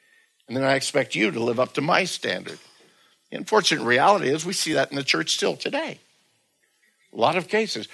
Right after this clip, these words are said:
That's one of the reasons why a lot of times the church isn't compassionate. Not compassionate to new believers,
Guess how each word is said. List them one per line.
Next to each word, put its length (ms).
That's 240
one 160
of 80
the 80
reasons 420
why 280
a 40
lot 200
of 80
times 360
the 140
church 520
isn't 440
compassionate. 920
Not 280
compassionate 720
to 80
new 180
believers, 600